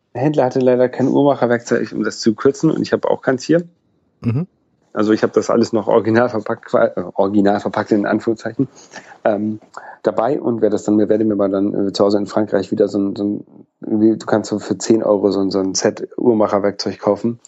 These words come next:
Speaker 2: Ja, da,
Speaker 1: Das werde
Speaker 2: also
Speaker 1: ich
Speaker 2: hier
Speaker 1: aber
Speaker 2: in
Speaker 1: machen.
Speaker 2: Hamburg kannst du auch einfach zu Karstadt gehen und sie das eben für eins fünfzig machen lassen.
Speaker 1: Ja, ich kann mir bloß ein Set mal kaufen. Hey, wollte ich sowieso schon lange mal haben.
Speaker 2: Okay.
Speaker 1: Und dann kann ich das machen lassen.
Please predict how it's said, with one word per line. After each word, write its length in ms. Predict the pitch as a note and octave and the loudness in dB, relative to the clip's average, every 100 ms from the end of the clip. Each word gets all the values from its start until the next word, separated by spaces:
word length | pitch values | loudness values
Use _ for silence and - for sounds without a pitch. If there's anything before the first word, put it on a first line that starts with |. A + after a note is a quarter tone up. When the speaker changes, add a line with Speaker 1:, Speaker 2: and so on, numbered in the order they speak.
| - - | -20 -6
Speaker 2:
Ja, 120 | G2+ F2+ | -2 0
da, 60 | |
Speaker 1:
Das 100 | G2 | 2
werde 40 | A2 | 0
Speaker 2:
also 100 | G#2+ | 2
Speaker 1:
ich 80 | G#2 | 2
Speaker 2:
hier 0 | |
Speaker 1:
aber 120 | B2+ | 2
Speaker 2:
in 40 | A2 | 2
Speaker 1:
machen. 60 | |
Speaker 2:
Hamburg 200 | A#2+ C#3 B2 | 2 0 0
kannst 180 | B2 | -2
du 60 | A#2 | -2
auch 40 | |
einfach 200 | G#2 A2 | 0 0
zu 140 | G#2 - | -2 -4
Karstadt 360 | G2+ A2 A2 | -2 0 0
gehen 200 | - G2 | 2 2
und 80 | F#2+ | 2
sie 100 | G2 | 0
das 180 | F#2+ F2+ | -2 -2
eben 180 | F#2+ F#2+ | -2 -2
für 160 | G2 | -2
eins 160 | F#2+ F#2+ | -2 -2
fünfzig 340 | G2+ - F#2+ | -6 -6 -4
machen 180 | F#2+ F#2+ | -4 -4
lassen. 300 | F2 - - _ _ _ _ _ _ _ | -6 -6 -12 _ _ _ _ _ _ _
Speaker 1:
Ja, 220 | F2+ F2 | -6 -4
ich 140 | F#2 - | -4 -4
kann 160 | G2 | -2
mir 100 | F#2 | -2
bloß 200 | F2+ E2+ | -4 -8
ein 80 | F#2 | -4
Set 200 | G2+ G2+ | -2 -2
mal 140 | F#2 | -4
kaufen. 340 | F2+ F2 - F2 | -4 -8 -8 -10
Hey, 240 | F2+ - - F#2+ F#2+ | -10 -10 -10 -6 -2
wollte 140 | G2 | -2
ich 60 | F#2+ | -2
sowieso 220 | G2 G2 | -2 -2
schon 160 | F#2 F#2 | -2 -4
lange 100 | F2+ | -4
mal 160 | F2+ | -4
haben. 240 | E2+ F2 F#2 | -6 -8 -10
Speaker 2:
Okay. 320 | F#2 - D#2 - _ _ _ _ _ _ _ - - - - | -12 -10 -12 -14 _ _ _ _ _ _ _ -20 -20 -10 -2
Speaker 1:
Und 220 | G2 F2+ | 0 2
dann 800 | F2+ F2+ F2+ - - - - - | 0 0 -2 -6 -12 -14 -14 -12
kann 140 | - F2+ | -8 -8
ich 60 | |
das 120 | F2 | -8
machen 300 | F2 E2+ F2 F#2 | -10 -10 -12 -16
lassen. 260 | - G#2 | -18 -20